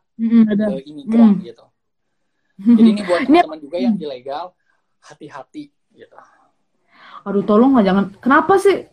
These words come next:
Speaker 1: Ah, Pai, kamu pernah, pernah dengar nggak sih alasan orang jadi pekerja ilegal tuh apa sih, Pai? Aku nggak masuk aja di
Speaker 2: Ya,
Speaker 1: otak.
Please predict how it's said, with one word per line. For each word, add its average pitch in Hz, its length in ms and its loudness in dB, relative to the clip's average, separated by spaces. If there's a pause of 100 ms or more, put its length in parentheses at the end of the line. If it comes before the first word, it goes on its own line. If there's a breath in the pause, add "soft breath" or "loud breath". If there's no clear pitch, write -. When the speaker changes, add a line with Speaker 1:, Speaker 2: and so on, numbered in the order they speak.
(160)
Speaker 1:
Ah, 269 240 0
Pai, 277 240 2
kamu 294 320 -2
pernah, 302 320 2 (220)
pernah 254 260 4
dengar 233 240 2
nggak 233 160 4
sih 254 140 2
alasan 220 340 0
orang 214 240 2
jadi 202 160 2
pekerja 208 320 0
ilegal 214 320 2
tuh 320 80 0
apa 214 240 0
sih, 220 80 -4
Pai? 226 240 -2
Aku 262 160 -10
nggak 311 160 0
masuk 240 240 2
aja 254 140 2
di 311 80 4
Speaker 2:
Ya, - 80 4
Speaker 1:
otak. 131 420 -8